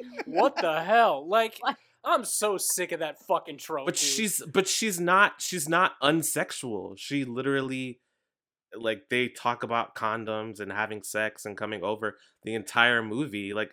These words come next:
Speaker 1: But it's, like, huge nerdy band geek sex vibes, not like she's a succubus. I, I'm just so s-, it's not even the, this, I'm not attacking this movie. It's just the whole
Speaker 3: Yeah, 'cause this movie doesn't do it. You're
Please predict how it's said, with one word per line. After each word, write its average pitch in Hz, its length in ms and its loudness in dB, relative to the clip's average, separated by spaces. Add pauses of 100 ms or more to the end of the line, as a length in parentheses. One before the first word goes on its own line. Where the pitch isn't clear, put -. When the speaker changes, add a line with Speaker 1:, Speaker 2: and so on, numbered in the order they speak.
Speaker 1:
But 349 100 -4
it's, - 160 -8
like, 311 160 -4
huge 294 380 -6
nerdy 233 880 -2
band 208 480 -2
geek 147 260 -14
sex - 480 -4
vibes, 107 480 -8
not 165 300 -4
like 143 380 -4 (320)
she's 156 600 -16 (140)
a 147 100 -8
succubus. 139 720 -6 (100)
I, - 60 -8 (220)
I'm 214 160 -2
just - 320 -8
so 214 80 -4
s-, 202 240 -6
it's 190 180 -12
not 247 200 -6
even 214 180 -12
the, 165 180 -12 (140)
this, 175 320 -4
I'm 175 100 -6
not 196 180 -2
attacking 156 440 -6
this 135 180 -12
movie. 135 320 -12
It's - 260 -12
just - 220 -16
the 175 80 -10
whole 165 480 -8 (260)
Speaker 3:
Yeah, 151 280 -8
'cause 143 180 -8
this 147 180 -8
movie 156 220 -4
doesn't 147 380 -6
do 123 180 2
it. 98 220 0
You're 135 180 0